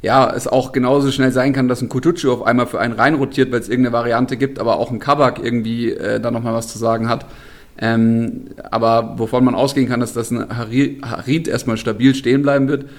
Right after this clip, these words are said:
oder auch ein Salif Sané da irgendwo, äh, ja, relativ gesichert in dem System ist, äh, und Kenny, äh, definitiv auch. Also du hast ihn ja auch angesprochen, der ist,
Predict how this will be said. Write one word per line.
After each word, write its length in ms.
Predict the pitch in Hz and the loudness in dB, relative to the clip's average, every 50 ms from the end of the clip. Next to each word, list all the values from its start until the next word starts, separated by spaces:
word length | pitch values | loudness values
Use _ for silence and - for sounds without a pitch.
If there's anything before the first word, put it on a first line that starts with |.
| - - - | -20 -20 -8
oder 160 | - 113 113 76 | -2 0 0 0
auch 140 | 107 117 | 0 -2
ein 80 | 113 113 | -2 -2
Salif 260 | 101 110 113 117 117 | 0 2 2 2 0
Sané 300 | - - 113 110 117 120 | -2 -2 -2 0 0 0
da 160 | 117 117 113 | 0 0 0
irgendwo, 640 | 113 - 113 117 113 113 110 113 113 113 113 117 - | 0 -2 -2 -2 -2 -2 -2 -2 0 0 0 -2 -2
äh, 340 | - 110 113 110 113 110 110 - - - - - - | -4 -4 -2 -2 -2 -2 -4 -8 -14 -20 -20 -20 -8
ja, 240 | - 101 104 139 135 - - - | -4 -2 -2 -2 -4 -8 -4 0
relativ 580 | 117 120 123 120 - - 123 110 - - - - - - | 4 4 4 4 2 0 -2 -2 -2 -8 -14 -16 -6 -6
gesichert 460 | - 107 101 127 131 135 143 127 - | -4 -2 0 -2 2 4 4 4 4
in 120 | - 120 | 2 0
dem 120 | 123 120 113 | 2 2 0
System 380 | 110 113 110 - 131 127 123 120 | -2 -4 -6 -2 0 0 0 0
ist, 280 | 110 113 - - - 101 | -2 -4 -10 -14 -10 -8
äh, 340 | 107 104 110 113 117 117 | -4 -4 -2 -2 -2 -2
und 240 | 117 71 - 117 - | -4 -2 -4 -4 -4
Kenny, 460 | - - 131 127 143 151 151 151 151 151 - - - - - - - - - | -2 0 2 2 4 4 2 0 -2 -4 -8 -16 -18 -20 -20 -20 -20 -20 -8
äh, 380 | - 123 113 113 113 113 113 110 | -4 0 0 2 2 2 0 -2
definitiv 680 | 113 - 127 127 - - 123 110 - - 123 117 110 - - | -2 -2 -2 -2 0 0 -2 -4 -2 -4 -4 -4 -4 -4 -2
auch. 360 | - 113 113 110 110 - - - | 0 2 2 0 -2 -10 -8 -8
Also 320 | 117 110 110 107 113 113 | -6 -6 -6 -6 -6 -6
du 160 | 113 113 113 | -6 -4 -4
hast 140 | 110 113 - | -4 -4 -2
ihn 60 | 117 | -2
ja 80 | 113 107 | -2 -2
auch 120 | 110 110 | -2 -2
angesprochen, 640 | - 92 120 120 113 - - 123 113 113 117 113 110 | -2 -2 -2 -2 -2 -4 -4 -4 -4 -2 -2 -2 0
der 120 | 117 117 | 0 -2
ist, 340 | 120 113 - - - - - | -2 -2 -4 -8 -10 -12 -16